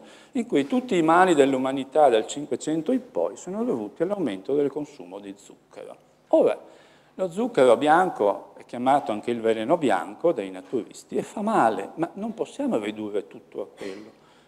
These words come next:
Capite? Ancora una volta siamo caduti nella trappola. Ah, questa è la causa, quindi questa è la soluzione. Le ventisette guarigioni che ho raccolto, è preciso che non sono persone curate da me,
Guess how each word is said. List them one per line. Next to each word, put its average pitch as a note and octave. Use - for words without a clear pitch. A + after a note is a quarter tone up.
Capite? -
Ancora D3+
una A3+
volta A#2
siamo D3
caduti A#2
nella G#2+
trappola. G#2+
Ah, F#3+
questa G#3
è B2
la D#3+
causa, G2
quindi E3
questa A2+
è B2
la A2+
soluzione. G2
Le G#2
ventisette A2
guarigioni A2+
che A2+
ho A2
raccolto, A#2
è -
preciso G#2
che F3+
non G#3
sono D3+
persone A#2
curate F#2
da F2+
me, A2